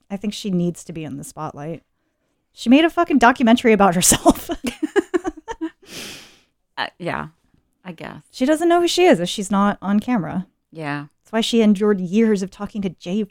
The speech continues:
Speaker 1: fucking Leno.
Speaker 2: Truly, yeah.
Speaker 1: Every time we see one of these things that relitigates something that happens in the nineties,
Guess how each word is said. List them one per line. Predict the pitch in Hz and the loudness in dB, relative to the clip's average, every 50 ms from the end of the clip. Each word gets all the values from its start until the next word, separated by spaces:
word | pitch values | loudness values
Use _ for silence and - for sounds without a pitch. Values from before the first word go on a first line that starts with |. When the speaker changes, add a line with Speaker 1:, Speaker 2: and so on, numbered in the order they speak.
| _ _ | _ _
Speaker 1:
fucking | - 190 - - 208 190 180 | -20 -14 -8 -4 -2 -2 -2
Leno. | 170 165 170 170 151 - - - - _ _ _ _ _ - | -2 -2 -4 -4 -4 -8 -14 -20 -20 _ _ _ _ _ -12
Speaker 2:
Truly, | - 139 117 107 127 131 127 _ _ | -10 -10 -10 -10 -12 -16 -16 _ _
yeah. | - - 151 98 60 - 139 _ _ - | -20 -20 -18 -18 -16 -18 -18 _ _ 4
Speaker 1:
Every | 254 320 381 466 415 | 6 8 10 10 8
time | - 302 254 247 247 240 | 8 6 6 6 6 6
we | 220 226 | 4 2
see | - - 208 | 2 0 0
one | 202 180 180 175 | 0 0 0 -2
of | 170 170 | -4 -6
these | 170 170 170 - | -8 -10 -10 -8
things | - 175 170 180 | -6 -6 -4 -4
that | - 196 170 160 | -4 -4 -6 -4
relitigates | 180 180 175 185 175 170 165 180 175 - | -2 -2 0 -2 -2 -4 -4 -6 -8 -6
something | - 196 170 - 175 | -8 -8 -8 -6 -6
that | 170 170 165 | -6 -6 -4
happens | 180 175 170 - 185 170 - | -4 -6 -6 -6 -8 -6 -4
in | 185 | -4
the | 180 175 | -4 -4
nineties, | 170 151 156 160 160 151 151 151 - | -4 -6 -6 -6 -8 -10 -10 -12 -14